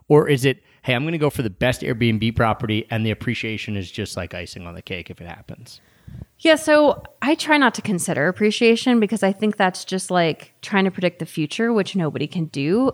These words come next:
Speaker 2: It is something that comes up in my mind, like, it came up for Colorado Springs because
Speaker 1: Sure.
Speaker 2: people were saying a lot of that, like, "Oh, wow, this area is, like, the last cheap city. People are going to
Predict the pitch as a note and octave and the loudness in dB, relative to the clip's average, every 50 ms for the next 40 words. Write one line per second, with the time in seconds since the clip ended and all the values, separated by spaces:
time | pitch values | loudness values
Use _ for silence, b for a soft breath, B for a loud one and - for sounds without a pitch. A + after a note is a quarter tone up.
0 | - - - A#3 - - _ - C#4 E4 D#4+ - - - B3 B3 C4 C4+ C4 B3 | -2 -2 0 0 0 -2 _ -2 -2 -2 -2 -2 0 0 0 2 2 2 0 0
1 | A#3+ G3+ F#3+ E3+ - - - - A3 G#3 G3+ G#3 G3 F#3+ F#3 F3 - - F#3+ F3+ | 2 2 2 0 0 -4 -8 -4 -2 0 0 0 0 0 0 0 0 0 0 0
2 | E3 D#3 D3 D3 D#3+ D#3 D#3+ E3 F3+ F3 D#3+ D#3 D#3 D#3+ D#3 - - - F#3 F3+ | 0 0 0 -2 -2 0 0 0 0 0 0 -2 -4 -6 -8 -4 -2 -2 0 2
3 | F3+ E3 - - - F3 E3 - - F3 E3+ D#3+ D#3+ D#3 C3+ D3 D3 - - - | 0 -2 -2 -4 -8 -8 -4 0 2 4 4 4 4 2 2 0 -4 -4 0 2
4 | G3 G3+ G#3+ G3 - F#3 - - B2 A2 G2 G#3 G3 - G3+ F3+ E3 E3 D#3+ - | 2 4 2 2 0 -4 -2 0 0 2 2 2 2 2 2 2 2 0 0 0
5 | - - F#3 F#3 G3 G3+ G#3 G3 F3+ E3+ E3 D#3+ D#3+ D#3+ D#3+ D#3 - D#3 D3 D#3 | 2 4 4 6 6 6 6 6 4 6 6 6 6 4 2 2 4 4 4 4
6 | - E3 D#3+ D3+ - B B B B B B B - C4 C4 A#3+ A3 A3 G#3 G3+ | 4 4 2 2 0 B B B B B B B 2 4 4 6 6 6 6 6
7 | G3 F#3 E3+ F#3+ G3 - - - G#3 G#3 G#3 G#3+ A3 A3 G#3 G3 F#3 F3+ F3 F3 | 4 4 4 0 0 -2 0 2 2 4 6 6 6 6 6 4 4 0 0 0
8 | E3+ E3 F3 F3+ F3 F#3+ G3 - - - - F#3+ F3+ - - - - B3+ C4 A#3 | 0 0 2 2 2 2 0 -2 -6 -4 -4 -4 -4 -4 -6 0 4 4 6 6
9 | A3 F#3 E3+ E3+ F#3 G3 B B B B B B - - B3 A#3+ B3 A#3+ G#3 G3+ | 6 4 6 4 4 2 B B B B B B 0 2 2 4 4 6 6 6
10 | F#3+ F3+ E3+ F3 F#3+ G3 G#3 G#3 G#3 G3+ F#3 - - A3 F3+ F3 E3+ E3+ E3+ E3+ | 6 4 4 2 4 4 4 4 4 2 0 0 0 2 2 4 4 2 2 0
11 | - | -2